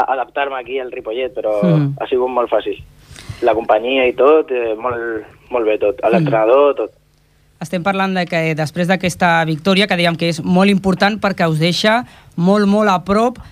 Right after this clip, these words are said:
Speaker 2: de la fase d'ascens en aquesta tercera catalana preferent, seguiu sisens, però ara ja gairebé esteu a punt d'aconseguir de, d'estar sa-, sa-, assegurar matemàticament ja la, acabar entre els set primers, que són els que, els que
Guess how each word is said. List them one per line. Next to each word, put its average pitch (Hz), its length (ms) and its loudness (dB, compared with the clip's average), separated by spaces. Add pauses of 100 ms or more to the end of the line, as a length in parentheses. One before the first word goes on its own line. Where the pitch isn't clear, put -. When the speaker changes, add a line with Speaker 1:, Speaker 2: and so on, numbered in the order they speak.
(120)
Speaker 2:
de 175 220 2
la 156 440 2
fase 185 260 -2
d'ascens 185 320 0
en 185 80 2
aquesta 175 360 0
tercera 170 540 0
catalana 170 480 0
preferent, 175 500 0 (220)
seguiu 196 360 2
sisens, 240 540 2 (340)
però 175 240 4
ara 208 240 2
ja 214 200 -2
gairebé 202 520 0 (120)
esteu 208 340 0
a 185 60 4
punt 214 320 0
d'aconseguir 202 720 0 (320)
de, 175 160 4 (320)
d'estar 196 500 0 (160)
sa-, 165 460 -4
sa-, 185 220 -2
assegurar 175 480 2
matemàticament 185 840 0
ja 233 240 0 (340)
la, 156 680 2
acabar 170 300 2
entre 202 160 0
els 170 80 0
set 190 160 -2
primers, 190 280 2
que 190 140 0
són 175 200 0
els 160 160 0
que, 170 100 0 (320)
els 165 120 -2
que 170 120 0